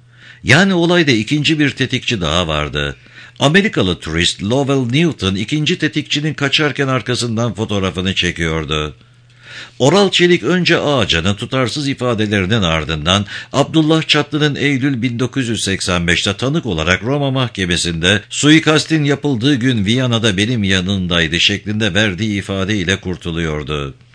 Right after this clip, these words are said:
Fransız gizli servisi Papa'ya yapılacak suikasti önceden haber almış, bu durumu Vatikan'a bildirmişti.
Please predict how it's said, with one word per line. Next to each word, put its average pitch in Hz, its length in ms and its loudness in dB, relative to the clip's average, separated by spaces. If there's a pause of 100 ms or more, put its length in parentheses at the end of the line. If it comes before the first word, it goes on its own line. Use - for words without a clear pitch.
(880)
Fransız 185 500 2
gizli 165 320 0
servisi 80 480 0
Papa'ya 160 420 0
yapılacak 151 540 0
suikasti 143 640 -2
önceden 104 520 0
haber 85 300 0
almış, 101 560 0
bu 147 120 0
durumu 139 340 0
Vatikan'a 107 500 0
bildirmişti. 82 880 -2